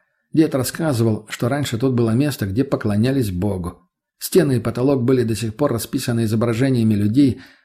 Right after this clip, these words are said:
в диковинной одежде, странными и незнакомыми сюжетами. Люди были плоские, будто у них не было объёма.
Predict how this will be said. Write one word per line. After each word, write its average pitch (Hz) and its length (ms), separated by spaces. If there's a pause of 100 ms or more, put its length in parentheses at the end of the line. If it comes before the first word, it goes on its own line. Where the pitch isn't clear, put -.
(140)
в 98 60
диковинной 120 540
одежде, 104 600
странными 131 760
и 131 80
незнакомыми 123 720
сюжетами. 95 720 (240)
Люди 143 200
были 123 200
плоские, 117 800 (100)
будто 165 280
у 139 40
них 151 260
не 143 140
было 139 220
объёма. 123 680